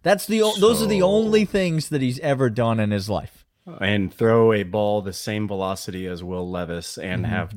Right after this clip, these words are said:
Speaker 1: And
Speaker 2: touch
Speaker 1: faster
Speaker 2: and
Speaker 1: than Bryce.
Speaker 2: faster than Bryce Young and
Speaker 1: Okay.
Speaker 2: the same distance.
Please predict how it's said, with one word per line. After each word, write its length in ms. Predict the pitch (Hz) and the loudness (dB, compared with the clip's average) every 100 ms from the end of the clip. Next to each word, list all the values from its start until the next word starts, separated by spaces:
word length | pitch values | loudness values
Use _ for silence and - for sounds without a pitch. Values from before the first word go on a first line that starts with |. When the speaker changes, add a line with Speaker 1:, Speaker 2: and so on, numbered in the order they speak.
| - | -4
Speaker 1:
And 160 | 110 104 | -4 0
Speaker 2:
touch 60 | |
Speaker 1:
faster 420 | 131 127 131 - | 4 4 2 2
Speaker 2:
and 100 | 131 | 2
Speaker 1:
than 320 | 120 113 110 98 | 2 0 0 -2
Bryce. 200 | 104 95 | 0 0
Speaker 2:
faster 500 | 95 - - 98 92 | -2 -4 -8 -6 -6
than 180 | 95 | -6
Bryce 380 | 87 90 87 - | -4 -4 -4 -6
Young 340 | 98 87 85 82 | -6 -6 -6 -8
and 180 | 92 120 | -6 -2
Speaker 1:
Okay. 120 | 117 | 0
Speaker 2:
the 60 | |
same 320 | - 98 90 85 | -2 -4 -6 -6
distance. 500 | 95 - 87 82 | -8 -8 -10 -10